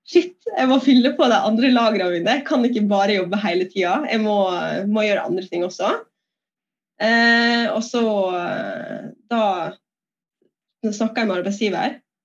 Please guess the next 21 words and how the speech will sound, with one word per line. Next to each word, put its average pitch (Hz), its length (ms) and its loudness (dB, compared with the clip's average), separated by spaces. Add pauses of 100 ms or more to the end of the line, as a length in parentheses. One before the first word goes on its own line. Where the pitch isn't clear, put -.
(200)
og 202 100 -14
forklarte 208 360 -2
situasjonen 175 540 -6
min, 330 180 -2 (460)
at 202 180 -12
jeg 185 360 -2
var 180 120 -2
nødt 202 220 0
til 113 180 -10
å - 60 -10
på - 80 -12
en 165 80 -2
måte 180 300 -2 (680)
ta 226 160 2
livet 196 320 0
mitt 165 120 -6
litt 196 160 -4
tilbake 190 400 -2
da, 202 160 0
og 185 600 -2
fylle 190 340 -2